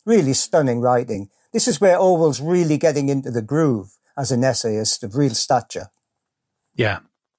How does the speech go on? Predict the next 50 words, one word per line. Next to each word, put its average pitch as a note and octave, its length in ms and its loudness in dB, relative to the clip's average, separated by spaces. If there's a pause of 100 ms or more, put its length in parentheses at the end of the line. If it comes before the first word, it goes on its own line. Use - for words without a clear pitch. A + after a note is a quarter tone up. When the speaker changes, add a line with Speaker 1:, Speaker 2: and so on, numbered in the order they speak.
(140)
Speaker 2:
So - 160 0
he's C#3+ 160 2
there G#3 160 4
for C#3 680 2
four E3 280 0
to - 100 -6
five A2+ 260 -2
years, G#2 240 0
isn't F#2+ 200 0
he? F2+ 280 -4 (120)
And B2 160 2
this B2 120 2
produces A2+ 760 0 (360)
the - 80 -6
famous A#2+ 300 0
essay A2 200 -2
Shooting G#2+ 300 -4
an G2+ 60 0
Elephant, G2+ 240 -4
but G#2 120 -6
also A2+ 300 0
the G#2+ 140 -2
essay G#2 260 -2
A G2+ 80 -6
Hanging, F#2+ 480 -2 (320)
'cause G2 140 -8
he G2 80 -2
has - 280 -2
to, F#2 320 -4 (440)
he C#3 100 -6
has E3 200 4
to D#3+ 80 0
hang D#3 260 2
somebody, F#2 320 0
doesn't G#2 240 -2
he? G2 260 -4
He, A#2+ 460 2
he - 20 2
le-, B2+ 260 2
he's A#2+ 120 -4
part C#3 240 0
of C3+ 100 -2
a - 20 0
little A#2+ 200 -2
posse - 420 -2
that F2+ 160 -12
lead A2+ 300 -2
this - 160 -4
guy G2+ 200 -2
out. F#2+ 400 -6